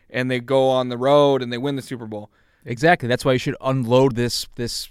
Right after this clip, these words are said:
Speaker 1: Unload.
Speaker 2: stance
Speaker 1: You're
Speaker 2: right
Speaker 1: not,
Speaker 2: here.
Speaker 1: you're,
Speaker 2: It
Speaker 1: you're not buying that the
Speaker 2: No,
Speaker 1: Brady's
Speaker 2: I,
Speaker 1: washed.
Speaker 2: yeah, I mean, obviously, he did not look good last night. Hasn't looked good in a while, or, you know, last several weeks. But if you look at the Patriots personnel, um,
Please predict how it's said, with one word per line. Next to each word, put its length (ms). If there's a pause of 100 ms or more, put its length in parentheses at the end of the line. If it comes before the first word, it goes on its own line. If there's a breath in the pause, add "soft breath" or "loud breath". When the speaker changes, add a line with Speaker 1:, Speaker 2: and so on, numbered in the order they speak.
(120)
Speaker 1:
Unload. 380
Speaker 2:
stance 260
Speaker 1:
You're 120
Speaker 2:
right 40
Speaker 1:
not, 140
Speaker 2:
here. 140
Speaker 1:
you're, 100
Speaker 2:
It 60
Speaker 1:
you're 120
not 220
buying 360
that 200
the 160
Speaker 2:
No, 160
Speaker 1:
Brady's 320
Speaker 2:
I, 20
Speaker 1:
washed. 220
Speaker 2:
yeah, 240
I 60
mean, 160
obviously, 340
he 60
did 100
not 140
look 160
good 160
last 200
night. 140
Hasn't 320
looked 120
good 280
in 140
a 60
while, 600
or, 200
you 120
know, 100
last 240
several 220
weeks. 300
But 400
if 200
you 120
look 180
at 200
the 160
Patriots 760
personnel, 640 (440)
um, 460